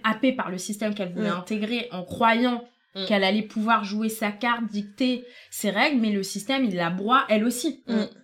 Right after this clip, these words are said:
Speaker 1: Elle est aspirée
Speaker 3: Carrément,
Speaker 1: par ça
Speaker 3: ouais,
Speaker 1: et elle
Speaker 3: ouais.
Speaker 1: peut pas, elle peut pas se défaire de, de ça. Ce qui était une aspiration, ça devient un peu un fardeau aussi.
Speaker 3: Oui,
Speaker 1: Parce
Speaker 3: quelque chose qui
Speaker 1: qu'elle
Speaker 3: la
Speaker 1: se
Speaker 3: bouffe,
Speaker 1: rend compte
Speaker 3: concrètement.
Speaker 1: qu'elle,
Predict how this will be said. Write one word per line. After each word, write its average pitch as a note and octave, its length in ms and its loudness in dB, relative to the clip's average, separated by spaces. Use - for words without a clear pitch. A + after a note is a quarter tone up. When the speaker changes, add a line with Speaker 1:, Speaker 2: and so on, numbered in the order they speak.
Speaker 1:
Elle F#3+ 160 -2
est F#3+ 140 -2
aspirée A3+ 340 0
Speaker 3:
Carrément, A3 200 2
Speaker 1:
par - 140 -2
ça D4 280 6
Speaker 3:
ouais, D4 100 4
Speaker 1:
et G3 40 2
elle F#3 140 2
Speaker 3:
ouais. G3+ 80 0
Speaker 1:
peut F3 140 -8
pas, B3+ 300 0
elle F#3+ 160 -2
peut G3+ 160 -4
pas A#3 140 -2
se G#3 100 -6
défaire B3+ 600 0
de, E3 920 -4
de A3 80 2
ça. C#4+ 240 2
Ce - 60 -12
qui A#3+ 80 0
était A3 180 -2
une G#3 140 2
aspiration, G3+ 520 -2
ça A#3 200 -2
devient F#3 260 -4
un E3+ 160 -2
peu F#4 180 -4
un C4+ 80 0
fardeau D#4+ 380 2
aussi. A3 380 -6
Speaker 3:
Oui, C4+ 200 4
Speaker 1:
Parce G#3 160 2
Speaker 3:
quelque A#3 100 4
chose G#3+ 100 10
qui G#3 60 8
Speaker 1:
qu'elle G#3 120 12
Speaker 3:
la G3+ 60 4
Speaker 1:
se C4+ 60 0
Speaker 3:
bouffe, E4+ 120 10
Speaker 1:
rend G#3 160 2
compte G#3 100 2
Speaker 3:
concrètement. G#3+ 300 0
Speaker 1:
qu'elle, G#3 260 2